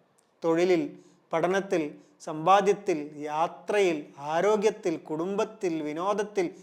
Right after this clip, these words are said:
അങ്ങനെ തുടങ്ങി ഓരോ കാര്യത്തിലും ചെറിയ ചെറിയ ലക്ഷ്യങ്ങൾ വരെ വേണമെങ്കിൽ എഴുതി വെക്കാം. അവയാണ് ലക്ഷ്യം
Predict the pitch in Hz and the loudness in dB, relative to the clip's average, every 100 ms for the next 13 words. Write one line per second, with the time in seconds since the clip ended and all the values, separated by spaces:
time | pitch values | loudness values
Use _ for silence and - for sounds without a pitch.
0 | - _ _ 214 233 277 285 277 277 247 | -20 _ _ -2 2 4 4 4 4 4
1 | 247 262 269 277 262 214 208 208 208 156 | 6 8 8 6 4 4 6 2 0 -6
2 | 123 - _ _ - 220 220 247 285 302 | -8 -20 _ _ 0 2 4 4 2 4
3 | 277 247 240 214 185 - 220 220 185 151 | 4 6 4 4 -2 -4 -4 -2 -2 -2
4 | 127 - _ _ _ _ 151 160 180 214 | -4 -14 _ _ _ _ -12 -6 -2 4
5 | 240 233 254 202 - - - _ _ _ | 4 4 4 0 -2 -16 -20 _ _ _
6 | _ _ _ - 202 247 294 285 302 320 | _ _ _ 2 6 8 8 8 4 6
7 | 262 180 - 302 | 6 4 0 0